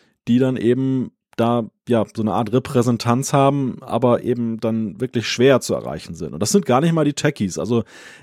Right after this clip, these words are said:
klar, wenn man jetzt so die Leute sieht, die immer mit der Zeit gehen und dann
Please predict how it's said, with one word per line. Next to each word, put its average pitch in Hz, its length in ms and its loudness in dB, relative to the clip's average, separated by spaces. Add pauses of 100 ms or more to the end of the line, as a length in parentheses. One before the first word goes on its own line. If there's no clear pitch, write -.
(180)
klar, 135 320 4
wenn 113 100 2
man 117 140 4
jetzt 120 160 0
so 117 160 2
die 107 280 2
Leute 113 760 2
sieht, 107 420 -2
die 110 60 -2
immer 110 160 2
mit 104 120 0
der 98 100 -2
Zeit 151 340 0
gehen 127 340 2
und 101 300 -6
dann 98 260 -4